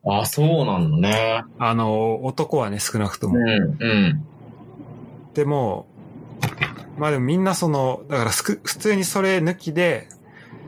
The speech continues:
Speaker 2: あの、プライベート持てないとか、
Speaker 1: うん。
Speaker 2: あと他にやりたいことがあるとか、
Speaker 1: へー。
Speaker 2: っていうのは、うん。あれ、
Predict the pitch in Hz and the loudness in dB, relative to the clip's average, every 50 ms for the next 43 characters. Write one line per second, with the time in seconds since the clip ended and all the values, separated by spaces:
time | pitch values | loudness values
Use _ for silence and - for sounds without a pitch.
0 | - - - - - - - - - 110 110 107 107 107 107 101 - - 127 131 | -18 -18 -18 -20 -20 -20 -14 -8 -4 -2 0 0 0 0 -2 -2 -2 -2 0 0
1 | 127 131 131 117 135 139 131 120 - - 117 107 98 95 92 - - - - - | 2 2 2 2 2 2 2 0 -2 -2 -2 0 0 0 -2 -4 -8 -14 -20 -20
2 | - - _ - - - - - - - - - - - - - - - - - | -20 -20 _ -20 -20 -20 -20 -20 -20 -20 -18 -18 -20 -18 -20 -20 -20 -20 -20 -14
3 | - - 117 117 117 - - 123 117 107 101 95 90 - 92 - - 104 101 95 | -6 -2 -2 -2 -2 0 0 0 2 2 0 0 -2 -6 -8 -4 -2 0 0 2
4 | 92 90 85 - - - - - _ - - - - - 98 165 147 120 113 - | 0 0 -2 -6 -12 -18 -20 -14 _ 0 0 2 4 4 4 4 2 0 0 -2
5 | 117 - - - 143 139 131 127 131 131 127 127 123 - - - 131 120 120 - | -4 -4 -2 0 0 2 2 2 2 2 0 -2 -4 -6 -4 -2 0 0 0 0
6 | 143 127 120 - 117 - 117 101 101 95 92 90 - - - - - 92 - - | 0 0 0 0 0 0 0 0 0 0 -2 -2 -4 -6 -6 -4 -2 -2 -2 -4
7 | - - - - - - - - - - - - _ - 101 101 98 101 101 98 | -6 -10 -14 -16 -18 -18 -18 -18 -18 -18 -20 -14 _ -2 0 2 2 4 4 4
8 | 98 98 98 98 98 98 101 101 101 101 101 101 98 92 170 143 123 113 107 98 | 4 4 4 4 4 4 4 2 2 2 2 2 2 2 2 2 0 0 -2 -2
9 | 98 - - - 131 131 123 120 113 107 104 110 113 123 - - - 139 147 151 | -4 -6 -8 -6 -2 0 2 2 2 2 0 -2 -4 -6 -10 -8 -4 -2 0 0
10 | 151 | -2